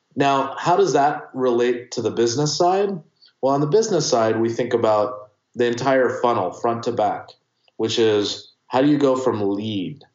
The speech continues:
to a sales opportunity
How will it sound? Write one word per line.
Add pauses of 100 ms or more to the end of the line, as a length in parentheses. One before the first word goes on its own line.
(500)
to (420)
a
sales
opportunity